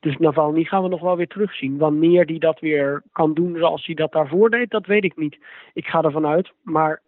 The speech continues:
onge-, ongehinderd door enige medische kennis, dat dat herstel wel lang zal duren.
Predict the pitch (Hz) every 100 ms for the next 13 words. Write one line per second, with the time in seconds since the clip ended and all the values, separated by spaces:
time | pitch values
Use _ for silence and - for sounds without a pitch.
0 | _ _ - 220 220 208 - - 226 208
1 | 190 208 196 185 185 196 180 185 185 170
2 | - - 160 196 - - - _ 180 165
3 | 160 151 156 - 160 165 175 - _ _
4 | _ 180 175 175 175 180 170 175 170 165
5 | 123 113